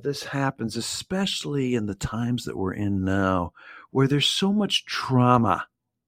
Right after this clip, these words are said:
legitimate trauma from people coming out of,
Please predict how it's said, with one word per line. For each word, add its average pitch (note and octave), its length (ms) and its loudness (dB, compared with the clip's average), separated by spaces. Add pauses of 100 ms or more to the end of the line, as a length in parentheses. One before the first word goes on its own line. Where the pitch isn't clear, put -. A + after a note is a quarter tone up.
(260)
legitimate E3+ 960 4 (600)
trauma B2+ 920 4 (880)
from B2+ 300 -4
people D#3 540 -2
coming D#3 520 0
out C3 320 4
of, A#2+ 300 0